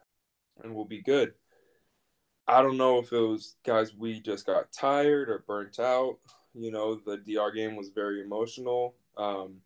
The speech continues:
we just couldn't score. Plain and simple, we couldn't score. They're a really good defensive team, but also we're a good off-, offensive team. So our defense was solid. We just couldn't score down the stretch.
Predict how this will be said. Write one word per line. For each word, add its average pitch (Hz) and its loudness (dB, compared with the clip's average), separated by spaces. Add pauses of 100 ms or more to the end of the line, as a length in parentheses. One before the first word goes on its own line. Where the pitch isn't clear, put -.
(680)
we 117 -2
just 110 0 (1120)
couldn't 117 -4
score. 101 -2 (1500)
Plain 113 -2
and 104 -8
simple, 110 0
we 107 -2
couldn't 113 -6
score. 113 6 (760)
They're 110 2
a 107 0
really 110 0
good 110 -2
defensive 120 -4
team, 151 -2 (460)
but 107 0
also 117 2
we're 113 2
a 110 -14
good 110 4
off-, - 0 (200)
offensive 107 -4
team. 92 -20 (100)
So 101 -2
our 104 0
defense 117 -8
was 123 -10
solid. 139 0 (920)
We 113 -8
just 113 -4
couldn't 123 -12
score 110 2
down 104 -2
the 98 -14
stretch. - -4